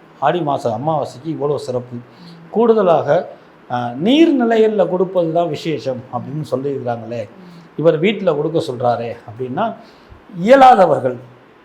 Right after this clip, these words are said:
ஒரு வீட்டுல வசதி இல்ல, வாடகை வீடு அடுத்தடுத்து இருக்குது, ஒரு துர்மரணம் நடந்திருக்குது, அல்லது என்னுடைய பெற்றோர்கள் எப்பவுமே ஓடுற தண்ணி ஆத்துல தான் எனக்கு கொடுக்க சொன்னாங்கன்னு முன்-, முன்ன காலத்துல அந்த மாதிரிலாம் சொல்லியிருப்பாங்க. அந்த மாதிரி இருந்துச்சு. அல்லது எல்லோருக்கும் இருக்குங்கிற பட்சத்தில்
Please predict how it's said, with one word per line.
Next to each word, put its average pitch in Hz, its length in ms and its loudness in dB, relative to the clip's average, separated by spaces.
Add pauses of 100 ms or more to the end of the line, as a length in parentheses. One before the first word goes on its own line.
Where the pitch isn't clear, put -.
(140)
ஒரு 156 140 2
வீட்டுல 185 220 4
வசதி 160 280 2
இல்ல, 151 180 2
வாடகை 160 300 6
வீடு 147 160 2
அடுத்தடுத்து 135 420 -4
இருக்குது, 117 340 -10 (640)
ஒரு 160 240 -2
துர்மரணம் 185 540 2
நடந்திருக்குது, 123 540 -8 (600)
அல்லது 214 380 4
என்னுடைய 180 360 2
பெற்றோர்கள் 170 540 2
எப்பவுமே 170 680 -2 (120)
ஓடுற 180 260 6
தண்ணி 156 280 -2
ஆத்துல 156 400 0
தான் 156 100 0
எனக்கு 131 260 -8
கொடுக்க 147 220 -4 (100)
சொன்னாங்கன்னு 131 420 -10 (300)
முன்-, 165 160 -4
முன்ன 175 200 -2
காலத்துல 185 380 2
அந்த 170 160 -2
மாதிரிலாம் 175 240 -4
சொல்லியிருப்பாங்க. 127 500 -4 (440)
அந்த 151 220 -2
மாதிரி 165 280 0
இருந்துச்சு. 139 480 -6 (400)
அல்லது 175 300 4
எல்லோருக்கும் 208 520 6
இருக்குங்கிற 180 400 0
பட்சத்தில் 151 540 -6